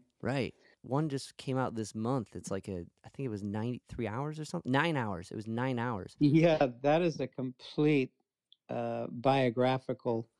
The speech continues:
Speaker 2: <laughs>
Speaker 1: <laughs>
Speaker 2: uh, you know, uh, what do you call it? It's like, um, you know, when you do a,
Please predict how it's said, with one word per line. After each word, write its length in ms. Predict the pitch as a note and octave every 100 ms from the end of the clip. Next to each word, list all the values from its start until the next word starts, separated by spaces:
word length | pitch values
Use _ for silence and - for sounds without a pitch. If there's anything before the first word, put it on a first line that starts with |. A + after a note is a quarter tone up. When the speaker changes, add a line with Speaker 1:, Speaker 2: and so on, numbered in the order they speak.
| _ _ -
Speaker 2:
<laughs> 200 | - -
Speaker 1:
<laughs> 1200 | F3+ - - A#2+ G#2 - - - - _ _ -
Speaker 2:
uh, 420 | B2+ A#2+ A#2 A#2 A#2 _ _ - _ _
you 120 | A#2+
know, 280 | A#2 A2+ A2+ - _ _ _ _ _ _ _ _
uh, 120 | A#2 A#2+
what 120 | C3
do 60 |
you 80 | B2+
call 340 | A#2 - A#2+ A2
it? 120 | - -
It's 160 | - -
like, 220 | A2+ -
um, 380 | A2+ G#2+ G2+ A#2 - - - _ _ _ _ _ _ _ _ _ _ _ - - _ _ _ _ - - _ -
you 180 | B2+ B2
know, 180 | A#2
when 160 | A2+ G#2+
you 120 | G#2+
do 300 | G2+ A#2 A2+
a, 140 | G#2